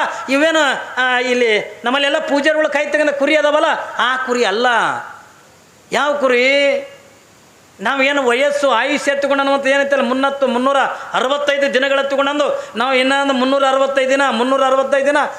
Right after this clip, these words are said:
ಹಿಂಗೆ ಅನ್ಕೋತಿಂದ ನಾವು ಇರ್ತೀವಲ್ಲ, ನಾವು ಅಷ್ಟು ಚೆನ್ನಾಗಿ ಅಂದ ಬಚ್ಚಿಟ್ಟಿವಿ ಅತ್ತ ದಿನಗಳನ್ನು. ಎದ್ರ ಮೇಲೆ? ಏಳ ಸುತ್ತಿನ ಬೇಲಿ ಹಚ್ಚಿ. ಈ ಶರೀರಕ್ಕೆ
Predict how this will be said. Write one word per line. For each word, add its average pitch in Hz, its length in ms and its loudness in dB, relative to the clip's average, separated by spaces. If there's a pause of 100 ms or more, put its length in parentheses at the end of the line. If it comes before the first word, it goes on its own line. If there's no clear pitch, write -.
(140)
ಹಿಂಗೆ 285 180 0
ಅನ್ಕೋತಿಂದ 311 460 0
ನಾವು 277 160 0
ಇರ್ತೀವಲ್ಲ, 240 380 0 (500)
ನಾವು 269 160 0
ಅಷ್ಟು 269 340 -2
ಚೆನ್ನಾಗಿ 254 460 -2
ಅಂದ 247 100 0
ಬಚ್ಚಿಟ್ಟಿವಿ 208 540 -4
ಅತ್ತ 208 160 -2 (640)
ದಿನಗಳನ್ನು. 185 460 -2 (420)
ಎದ್ರ 226 200 -2
ಮೇಲೆ? 202 440 -2 (340)
ಏಳ 208 340 2
ಸುತ್ತಿನ 190 460 -6
ಬೇಲಿ 165 300 -4
ಹಚ್ಚಿ. - 280 -12 (560)
ಈ 156 140 0
ಶರೀರಕ್ಕೆ 214 800 -2